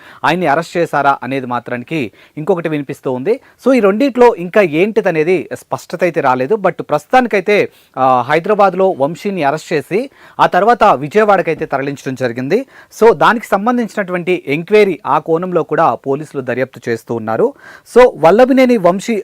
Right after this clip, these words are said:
అరెస్టు కొత్త కోణంలోకి, వెలుగులోకి రావడంతో ఒక్కసారిగా ఆ వైఎస్ఆర్సీపీలో ఉన్నటువంటి నేతల్లో కూడా ఒక రకమైనటువంటి, ఆ, భయాందోళన క్రియేట్ అయిందన్నట్టుగా తెలుస్తోంది. And మరోవైపు ఏంటంటే అసలు తెలుగుదేశం పార్టీ కార్యాలయంపై దాడి కేసులో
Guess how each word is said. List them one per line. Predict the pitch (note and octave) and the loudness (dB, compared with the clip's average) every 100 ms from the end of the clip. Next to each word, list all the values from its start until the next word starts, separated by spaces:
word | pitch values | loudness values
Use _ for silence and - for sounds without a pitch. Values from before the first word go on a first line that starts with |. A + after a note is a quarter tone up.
| - | 0
అరెస్టు | D#3+ F3 G3 E3+ A2 - | 0 0 2 2 0 -2
కొత్త | E3+ - | -2 -2
కోణంలోకి, | G#3+ G3+ G3 F#3+ E3+ | -2 -2 0 -2 -2
వెలుగులోకి | B2+ B2 E3 G3+ F3+ | -4 -2 2 2 2
రావడంతో | D#3 C#3+ C#3+ C#3+ F3 B2 - - - | 2 2 0 2 2 2 -4 -20 -2
ఒక్కసారిగా | D3 E3 C4+ B3+ A#3+ A3 A#3 A#3 - | 0 2 0 4 2 4 4 4 2
ఆ | E3 D#3+ | 4 4
వైఎస్ఆర్సీపీలో | D3 D3+ G3 - - F#3+ F3 E3+ | 6 2 2 0 -2 -4 -4 -6
ఉన్నటువంటి | D#3+ D#3 D3 | -4 -6 -6
నేతల్లో | D3 B2+ D#3+ F#3+ A3+ G#3+ | -6 0 0 2 0 0
కూడా | - E3 D#3 | 0 0 0
ఒక | F3+ E3 | -2 -2
రకమైనటువంటి, | D3 F3+ F#3+ F3+ E3 D3 E3 E3+ - - - | -4 -4 -6 -4 -6 -4 -4 -4 -8 -16 -2
ఆ, | B2 | -2
భయాందోళన | A#2 D3 G#3 A#3 G#3+ G3+ F#3+ G3+ | 2 2 4 4 6 4 4 0
క్రియేట్ | - E3 E3+ | 0 -2 2
అయిందన్నట్టుగా | E3+ D#3+ D3+ C#3+ E3+ | 2 0 -4 -2 -2
తెలుస్తోంది. | C#3 B2+ - B2+ B2 F3+ C4 - - - | -2 -6 -6 -6 -2 -2 -4 -16 -10 -6
And | G#3 | 0
మరోవైపు | F#3 A#3 C4 B3 | 4 6 6 6
ఏంటంటే | A3 F3 C#3+ C#3+ G#3+ C#4 _ _ | 2 2 -2 2 0 0 _ _
అసలు | D#3+ A#3+ A3+ | -2 0 0
తెలుగుదేశం | F3 G3 A3 B3+ A#3 A#3+ | 0 2 4 2 2 -4
పార్టీ | G3+ G3 G3 G3+ | 2 2 4 0
కార్యాలయంపై | G3 D#3+ E3 F#3 F#3 F#3 D#3+ F3 | 2 2 4 4 2 0 0 -2
దాడి | B2+ C3+ D#3 G3+ | 0 0 0 0
కేసులో | G3+ F3 C#3 D#3+ | -2 -2 0 0